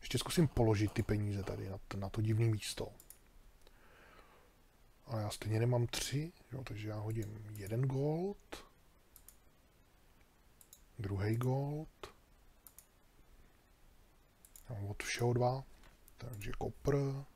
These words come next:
Kopr. Nevím, proč to dá-, dávám tady přes tu ruku.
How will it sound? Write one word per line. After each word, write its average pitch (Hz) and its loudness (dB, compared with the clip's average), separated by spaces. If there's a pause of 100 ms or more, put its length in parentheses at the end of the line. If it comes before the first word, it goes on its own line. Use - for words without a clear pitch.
(960)
Kopr. 120 -4 (920)
Nevím, 107 -2
proč 104 -6
to - -6
dá-, 107 0
dávám 107 0
tady 107 -2
přes - -8
tu - -8
ruku. 120 0